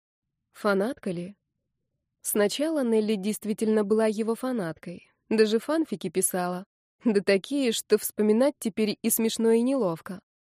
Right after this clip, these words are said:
Однако со временем её чувства к нему стали другими, более глубокими,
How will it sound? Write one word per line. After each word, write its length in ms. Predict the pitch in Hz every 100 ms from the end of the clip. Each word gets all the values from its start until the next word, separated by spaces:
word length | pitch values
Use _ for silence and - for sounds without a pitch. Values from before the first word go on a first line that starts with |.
| _ _ -
Однако 380 | 196 180 180
со 180 | 180 185
временем 480 | 202 294 277 240 220
её 280 | 202 214 220
чувства 340 | - 339 247
к 60 | 226
нему 200 | 220 220
стали 320 | - 214 214
другими, 680 | 214 269 214 175 165 170 196 _
более 440 | - 175 180 180 180
глубокими, 920 | 175 170 170 233 254 - 196 185 180